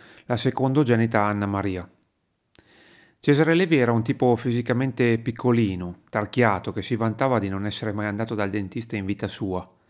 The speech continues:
Amava la famiglia, ma adorava anche fare una bella vita. Levi lo definirà un bon vivant, a cui piaceva sedurre le amiche della moglie, o perlomeno ci provava,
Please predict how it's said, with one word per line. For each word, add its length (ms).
Amava 520
la 100
famiglia, 520
ma 340
adorava 460
anche 280
fare 240
una 180
bella 240
vita. 560
Levi 600
lo 120
definirà 460
un 200
bon 220
vivant, 460
a 100
cui 320
piaceva 440
sedurre 600
le 80
amiche 280
della 200
moglie, 340
o 40
perlomeno 500
ci 160
provava, 600